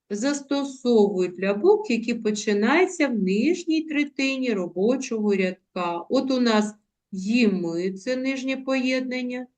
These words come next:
Далі ам, нижнє поєднання.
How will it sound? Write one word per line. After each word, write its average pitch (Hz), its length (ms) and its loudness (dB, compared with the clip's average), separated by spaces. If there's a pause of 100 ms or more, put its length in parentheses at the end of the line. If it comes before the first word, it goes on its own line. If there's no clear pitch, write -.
(760)
Далі 208 600 2
ам, 247 640 0
нижнє 233 400 2
поєднання. 208 1160 0